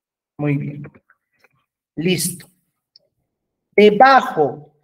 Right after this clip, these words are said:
de cada competencia vas a poner, vas a unir estas celdas, aquí, estas las unes, ahí, las unes, ahí,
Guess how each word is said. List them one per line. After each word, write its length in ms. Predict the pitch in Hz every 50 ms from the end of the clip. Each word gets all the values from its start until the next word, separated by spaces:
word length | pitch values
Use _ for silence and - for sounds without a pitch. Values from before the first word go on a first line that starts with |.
| _ -
de 300 | 151 151 147 143 - -
cada 480 | - 214 233 220 226 220 214 220 -
competencia 1600 | - 170 165 160 151 147 151 - 156 147 143 147 147 147 208 214 220 208 185 170 - - - 175 160 156 - 262 262 - - _ _ _ _ _ _ _ _ _ _
vas 400 | 131 127 123 139 147 147 - 165
a 160 | 156 151 -
poner, 640 | - 143 131 135 139 143 160 170 139 _ _ _ _ _ _ _ _ _ _ _ _ _ _ _ _ _ _ _ _ _ _ -
vas 240 | - 131 139 - -
a 60 | 143
unir 340 | 135 135 135 139 139 135 139
estas 380 | 135 - - - 139 - -
celdas, 500 | - 160 147 131 120 123 123 - - -
aquí, 300 | - _ _ _ 117 120 - _ _ _ -
estas 340 | 143 143 _ - 131 -
las 240 | 131 123 - - -
unes, 400 | 143 127 - - - - - _ - - -
ahí, 240 | - - _ _ _ _ _ _ _ _ _ _ _ _ _ _ _ _ _ _ _ _ _ _ -
las 240 | - - - - -
unes, 480 | 131 127 127 123 131 - - - _ _ _ _ _ _ _ _ _ _ _ _ _ _ _ _ _ _ _ _ _ _ _ _ _ _ _ _ _ _ _ _ _ _ _ _
ahí, 340 | - - - - - -